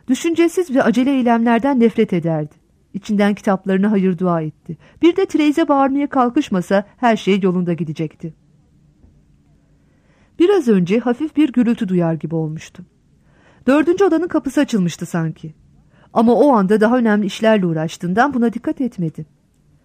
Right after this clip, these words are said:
Yazı masasının bulunduğu yerden her yanı zırh gibi kitaplarla kaplı divanın görünüşünün nasıl bir etki yarattığına baktı.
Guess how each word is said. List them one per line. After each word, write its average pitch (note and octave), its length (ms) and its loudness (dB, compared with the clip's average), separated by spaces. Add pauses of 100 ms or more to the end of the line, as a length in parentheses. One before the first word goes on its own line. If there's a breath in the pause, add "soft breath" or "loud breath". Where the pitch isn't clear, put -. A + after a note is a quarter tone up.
(340 soft breath)
Yazı C#4 240 0
masasının D#4+ 500 -2
bulunduğu C4 340 0
yerden G3 460 0
her C#4 220 0
yanı A3+ 200 0
zırh B3 260 0
gibi A3 160 -4
kitaplarla B3 600 0
kaplı G3 340 -2
divanın A3 320 2
görünüşünün G3 560 0
nasıl B3+ 280 -2
bir C4 60 -4
etki - 260 -2
yarattığına E3 540 -2
baktı. D#3+ 380 -12